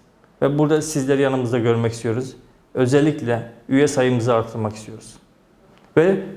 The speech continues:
her bir Ortamışlı'ya, il içi, il dışı, çok önemli değil. Bizlere ulaşsın ya da bizlere onlara ulaşalım. Ve derneğimize üye olun.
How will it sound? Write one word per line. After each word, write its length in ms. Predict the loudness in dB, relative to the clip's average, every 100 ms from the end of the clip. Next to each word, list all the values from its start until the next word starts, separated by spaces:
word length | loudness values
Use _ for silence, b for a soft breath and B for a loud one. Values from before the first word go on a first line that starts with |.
| 0
her 300 | 4 4 4
bir 80 | 4
Ortamışlı'ya, 760 | 2 2 -2 -2 -4 -10 -14 -16 -20 _ -2
il 120 | 2
içi, 260 | 4 2 -2
il 220 | -2 -2
dışı, 240 | -4 -10 -2
çok 180 | 2
önemli 320 | 2 2 0 -2
değil. 180 | -4 -8 -20 B -4
Bizlere 380 | -2 2 2 4
ulaşsın 520 | 2 0 0 -6 -8 -12 -20 _ 0
ya 120 | 2
da 140 | 2
bizlere 320 | -2 -2 0 0
onlara 300 | 0 0 -2
ulaşalım. 420 | -4 -6 -10 -12 -18 -20 _ _ -20 -20 -20 -20 -20 -20 -20 -4 2
Ve 260 | 2 2 -8 0
derneğimize 520 | 2 2 2 0 -2
üye 180 | 2 4
olun. 400 | 4 2 0